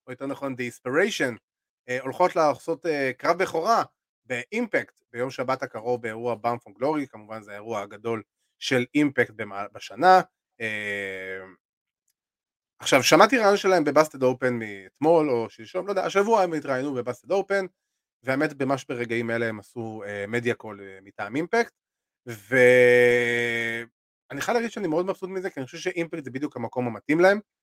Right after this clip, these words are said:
קודם כל, בטח ובטח עם המחלקת, אה, זוגות נשים שיש שם, דבר ראשון, וזה דבר שני זה, לפי מה שהם אמרו, הם הולכות לקבל, אתה, אנחנו לא נראה אחד לאחד את האקט הקומי שראינו מהאיקוניקס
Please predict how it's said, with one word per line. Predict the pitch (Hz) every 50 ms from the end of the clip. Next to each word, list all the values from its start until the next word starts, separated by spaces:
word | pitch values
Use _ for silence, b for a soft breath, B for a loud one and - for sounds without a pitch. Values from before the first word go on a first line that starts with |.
| _ _ _ _
קודם | - 135 139 143 151
כל, | - 180 196 208 233 - _ _ _ _ _ _ _
בטח | 113 139 180 175 170 147
ובטח | 143 131 131 131 123 139 -
עם | 127 120
המחלקת, | 110 110 - 120 123 123 - 131 117 - _ - 123
אה, | 120 113 110 107 107 110
זוגות | 104 120 117 131 127 120
נשים | 120 110 - - 143 156
שיש | - - 185 190 180
שם, | - 233 247 262 - _ _ _ _ _ _ _ _ _ _ _ _ _ _ _ _
דבר | 127 123 123 127 113
ראשון, | 107 - - 196 196 220 233 - _ _ _ _ _ _ _ _ _ _
וזה | 110 127 120 123 127
דבר | 127 156 185 185
שני | - 151 143 170 185
זה, | 170 185 190 180 170 - _ _ _ _ _ _ _ _ _ _ _
לפי | 135 120 120 120 - - 190 196
מה | 202 185
שהם | 165 - 156 139 131
אמרו, | 127 123 127 139 165 160 127 - _ _ _ _ _ _ _ _
הם | - 127
הולכות | 127 127 123 - 160 160 - 156
לקבל, | 143 - 131 117 117 131 131 135
אתה, | 127 123 - 135 117 - 113 _ _
אנחנו | 123 120 120 117 - _ - 120
לא | 123 139 190
נראה | 226 240 214 190 208 196
אחד | 170 - - 165 160
לאחד | 160 151 131 - 147 147
את | 156 147 -
האקט | 127 120 143 139 - _
הקומי | - - _ 143 156 170 190 202 196 - _ _ _ _ _ _
שראינו | - - 175 151 147 147 147 156 165 170
מהאיקוניקס | 151 139 123 131 131 - 170 165 175 180 - - -